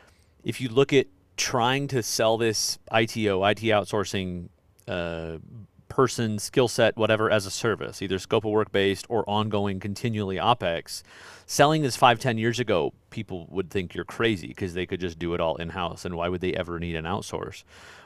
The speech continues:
Now, that, that trend just seems to continue to go up and to the right, whether it be, "I lost my Fortinet person, I lost my V M ware person, I lost whatever."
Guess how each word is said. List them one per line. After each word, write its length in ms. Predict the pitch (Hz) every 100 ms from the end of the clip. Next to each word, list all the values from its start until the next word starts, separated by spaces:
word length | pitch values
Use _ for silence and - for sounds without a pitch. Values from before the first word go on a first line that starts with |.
| _
Now, 760 | 110 104 113 123 101 87 85 85
that, 380 | 104 104 104 90 -
that 300 | 107 110 - - _
trend 600 | - - 107 107 120 120
just 380 | 104 101 - -
seems 240 | 127 107
to 100 | -
continue 580 | - 95 90 - 117 113
to 80 | 101
go 180 | 98 95
up 180 | 98 104
and 100 | 92
to 80 |
the 120 | 90 80
right, 320 | 82 76 -
whether 300 | 98 95 98
it 180 | 98 90
be, 400 | 104 104 98 90 - - - - - _ 113
"I 140 | 110
lost 420 | 113 135 131 -
my 320 | 117 110 104
Fortinet 500 | 95 117 107 101 87
person, 360 | - 95 - 85
I 100 | 110
lost 340 | 123 123 117
my 140 | 113 101
V 180 | 95 95
M 140 | 92
ware 160 | 85 80
person, 320 | 95 - 101
I 80 | 123
lost 400 | 120 123 - -
whatever." 720 | - 117 113 104 87 85